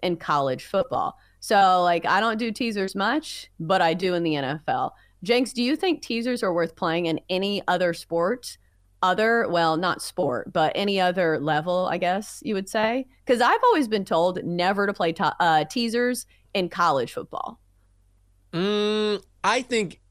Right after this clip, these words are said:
Speaker 2: your best value is on the N F L because it's more consistent. So I understand the idea of not playing teasers in college football. But I, I like doing it, though. So I think your, your advice is correct.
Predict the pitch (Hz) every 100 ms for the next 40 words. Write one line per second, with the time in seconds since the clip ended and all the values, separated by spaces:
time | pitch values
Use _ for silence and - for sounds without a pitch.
0 | _ _ - 139 160 151 139 107 98 113
1 | 113 98 90 95 90 85 85 82 - 87
2 | 95 107 95 92 107 95 92 90 101 101
3 | 127 120 110 - 104 107 104 98 - 107
4 | 98 101 98 95 90 92 90 95 92 104
5 | 92 107 104 113 - 113 107 113 113 113
6 | _ _ _ 127 117 123 113 123 127 127
7 | 120 147 - 143 156 - 196 - 202 277
8 | 262 196 123 151 135 101 - 85 87 -
9 | 131 127 131 131 180 165 160 147 135 127
10 | 127 120 117 - - - 135 143 110 120
11 | 127 156 - 151 135 - 147 143 156